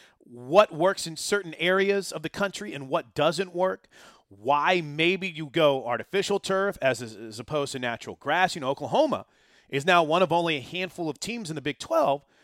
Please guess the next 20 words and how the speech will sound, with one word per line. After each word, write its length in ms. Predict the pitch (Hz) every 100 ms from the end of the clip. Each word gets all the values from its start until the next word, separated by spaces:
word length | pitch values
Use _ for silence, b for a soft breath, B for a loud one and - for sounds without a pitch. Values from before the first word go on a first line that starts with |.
| b _
that 160 | 175 170
still 300 | - 190 190
are 160 | 175 -
all 380 | 147 165 180 143
natural 380 | 139 135 156
surfaces, 480 | 127 143 175 - 113
at 80 | 151
least 200 | 170 -
in 60 | 147
places 320 | 156 - 131
that 140 | 135
we 60 | 160
go. 280 | - - -
There's 160 | -
T 140 | - 113
C 160 | -
U, 180 | 98 214 _ _ _ _
there's 160 | 98 104
Iowa 240 | 101 98
State, 300 | - 117 147